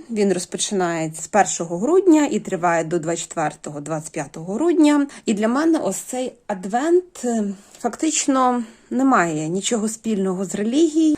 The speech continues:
Для мене фактично це світське дійство. Звісно, Різдво — це релігійне свято, але ось, ем, ці розваги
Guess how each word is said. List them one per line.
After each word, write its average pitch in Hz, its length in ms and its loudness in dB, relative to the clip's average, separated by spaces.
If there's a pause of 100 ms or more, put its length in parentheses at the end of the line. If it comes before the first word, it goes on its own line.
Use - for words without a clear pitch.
Для 220 180 2
мене 208 520 2
фактично 190 640 -2
це 175 380 0 (840)
світське 185 580 -2
дійство. 247 640 -4 (260)
Звісно, 175 520 0
Різдво — 170 380 -2
це 156 180 -6
релігійне 269 560 4
свято, 277 580 0
але 196 440 2 (500)
ось, - 440 -8
ем, 170 420 -2 (260)
ці 247 240 4
розваги 208 760 2